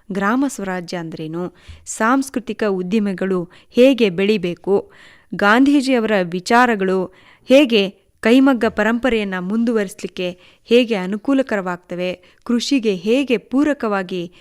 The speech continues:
ಕೈಮಗ್ಗ ಕೆಲ್ಸ ಮಾಡುತ್ತೆ, ಗ್ರಾಮೀಣಾಭಿವೃದ್ಧಿಯನ್ನ ಮಾಡುವಂತಹ ಕೆಲ್ಸ ನಿಮ್ಮದೂ ಕೂಡ ಹೌದು ಅನ್ನುವಂತಹ ಅನೇಕ ವಿಷಯಗಳನ್ನ ಈ ಕೃತಿಯಲ್ಲಿ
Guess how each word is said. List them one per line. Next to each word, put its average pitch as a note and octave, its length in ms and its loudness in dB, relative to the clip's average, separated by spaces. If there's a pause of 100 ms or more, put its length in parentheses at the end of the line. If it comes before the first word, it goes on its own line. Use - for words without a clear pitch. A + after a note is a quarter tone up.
(140)
ಕೈಮಗ್ಗ G#3 460 -2
ಕೆಲ್ಸ G#3 380 -6
ಮಾಡುತ್ತೆ, F3 680 -8 (600)
ಗ್ರಾಮೀಣಾಭಿವೃದ್ಧಿಯನ್ನ A3+ 1120 -2
ಮಾಡುವಂತಹ F#3+ 580 -6
ಕೆಲ್ಸ A#3 340 -4 (480)
ನಿಮ್ಮದೂ A3 500 4
ಕೂಡ C#4 200 -2
ಹೌದು F3+ 760 -4 (240)
ಅನ್ನುವಂತಹ F#3 500 -6 (400)
ಅನೇಕ A#3 460 -2
ವಿಷಯಗಳನ್ನ F#3 600 -4 (460)
ಈ F#3+ 180 -6
ಕೃತಿಯಲ್ಲಿ F3+ 720 -6